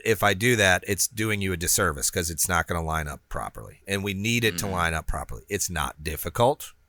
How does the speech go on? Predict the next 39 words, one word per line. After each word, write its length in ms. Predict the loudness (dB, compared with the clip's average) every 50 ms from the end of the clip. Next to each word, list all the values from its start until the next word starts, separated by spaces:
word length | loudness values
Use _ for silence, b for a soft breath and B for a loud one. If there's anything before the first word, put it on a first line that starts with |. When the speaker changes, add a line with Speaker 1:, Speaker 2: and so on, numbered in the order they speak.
| _ -6
Speaker 1:
It's, 240 | -4 -4 -4 -6 -6 _ -6
it's 300 | -6 -4 -2 -2 -4 -4 -8
v-, 140 | -12 -14 -12 -6
once 280 | -4 -2 -2 0 0 0
you 80 | 2
see 220 | 2 2 2 0 0
me 140 | -2 -2
do 240 | -2 0 2 4 4
it, 100 | 2 2
you're 160 | 0 -4 -4
like, 180 | -4 -4 -2 -2
"Oh, 140 | -2 -2 -2
that's 200 | -4 -6 -8 -6
pretty 260 | -2 -2 -2 -2 -2
straightforward." 760 | -4 -4 -2 -2 -4 -4 -6 -2 2 2 2 2 2 -2 -8 -14 -18 -20 _ _ _ _ _ _ _ _ _ _ _ _ -18 -10 -4
Getting 480 | 0 4 6 6 6 4 2 0 0 -2
to 180 | -2 0 2 2
that 260 | 4 4 4 4 2
point 380 | -2 -4 -4 -4 -4 -4 -4 -6
was 180 | -6 -6 -6
really 220 | -8 -8 -10 -6 -4
tough. 380 | -4 -4 -4 -6 -10 -12 -14 _ _ _
So, 380 | -2 0 2 2 2 0 -2 -2
and 200 | 0 0 2 2
then 160 | 2 0 0
we 160 | 0 2 4
also, 580 | 6 6 6 6 6 4 4 4 2 0 -2 -2
uh, 220 | 0 0 0 2 4
Sarah 460 | 4 6 8 8 8 8 6 4 0
b-, 220 | -2 -4 -4 -4 -4
has 220 | -4 -4 -4 -4 -4
been 160 | -6 -4 -2
working 300 | -2 -2 -2 -2 -4 -4
on 120 | -4 -4
a 40 | -6
really 220 | -6 -6 -6 -8 -8
cool 180 | -8 -8 -8
thing 300 | -6 -4 -4 -4 -4 -6
where, 260 | -6 -6 -6 -6 -8